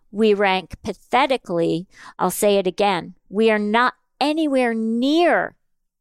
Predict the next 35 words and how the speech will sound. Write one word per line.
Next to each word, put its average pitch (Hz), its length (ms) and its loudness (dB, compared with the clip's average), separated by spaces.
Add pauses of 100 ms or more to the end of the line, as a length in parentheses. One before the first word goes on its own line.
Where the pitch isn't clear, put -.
(180)
the 208 120 -2
top 220 360 0
twenty 226 320 -2
countries 214 520 -2
in 185 160 -2
the 185 80 0
world 180 640 2 (460)
for 202 200 -2
female 196 400 2
labor 180 320 2
force 175 300 -4
participation, 175 800 -4
meaningful 202 580 0
female 175 340 -2
labor 175 220 0
force 175 260 -4
participation, 170 640 -6
and 180 240 0
meaningful 190 400 2
female 170 380 -2
political 175 680 -2
participation. 170 680 -4 (340)
I 226 80 4
don't 247 300 0
care 185 480 0
that 175 160 -2
in 170 200 -4
midterms 175 640 -2
a 170 60 0
lot 160 280 0
more 170 200 -2
women 165 300 -6
got 165 240 0
in. 165 260 -6 (500)
We 226 840 2